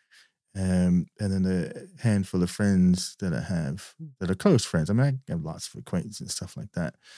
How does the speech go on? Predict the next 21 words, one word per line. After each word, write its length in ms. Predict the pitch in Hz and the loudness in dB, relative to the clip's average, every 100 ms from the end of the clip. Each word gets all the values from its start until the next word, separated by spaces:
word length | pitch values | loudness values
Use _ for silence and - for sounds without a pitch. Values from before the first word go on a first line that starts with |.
| - - - _ _ | -20 -20 -20 _ _
And, 420 | 104 101 90 90 - _ _ | -4 0 2 0 -4 _ _
yeah. 200 | 185 95 - _ _ _ _ _ _ _ _ _ - | 4 4 0 _ _ _ _ _ _ _ _ _ 2
And 100 | 113 | 6
I 60 | |
think 240 | 117 120 117 | 6 6 4
when 340 | 123 120 117 | 6 8 6
all 260 | - 131 131 | 4 4 8
those, 840 | 117 113 117 110 95 - - - _ _ | 8 8 8 8 4 0 -4 -8 _ _
especially, 380 | - 135 127 123 | 0 2 4 4
you 120 | 123 | 6
know, 260 | 92 90 71 - | 4 2 -2 -2
within 380 | 107 107 95 | -2 2 4
my, 120 | 92 67 _ | 2 0 _
my 100 | 101 | -4
little 280 | 95 73 85 | -2 0 -2
household 640 | 92 104 101 - 95 90 87 | 0 2 2 0 0 0 0
here, 340 | 95 90 90 - _ _ _ _ _ _ _ _ | 0 2 2 -2 _ _ _ _ _ _ _ _
you 80 | 98 | -4
know, 60 | 87 - - | -4 -4 -6
when 180 | 104 104 | 2 4
that's 440 | 113 - - - | 4 2 -4 -6